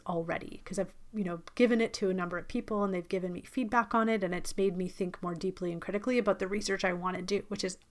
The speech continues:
awesome. And the thing that I'm noticing, so this is kinda coming back to, like, what is the best part, is that everybody really wants grad students to succeed. And I say grad students 'cause I don't think that I'm special in this,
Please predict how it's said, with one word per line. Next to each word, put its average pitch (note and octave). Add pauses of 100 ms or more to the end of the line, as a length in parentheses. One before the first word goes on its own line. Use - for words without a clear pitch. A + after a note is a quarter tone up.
(140)
awesome. - (1500)
And D4
the D#4
thing E4+
that G4
I'm D4
noticing, B3
so B3
this A3+
is A#3
kinda F3+
coming F3
back F3
to, -
like, G3+
what F3+
is G3+
the A3
best A#3
part, C#4+
is A#3+
that A#3+ (680)
everybody A#3+ (300)
really A#3+
wants F#3 (1200)
grad G#3+
students F3+
to -
succeed. - (240)
And A#3
I A#3
say B3+
grad G#3
students A#3
'cause G#3+
I G3+
don't A3
think G#3+
that F#3+
I'm F#3+
special -
in A3
this, C#4+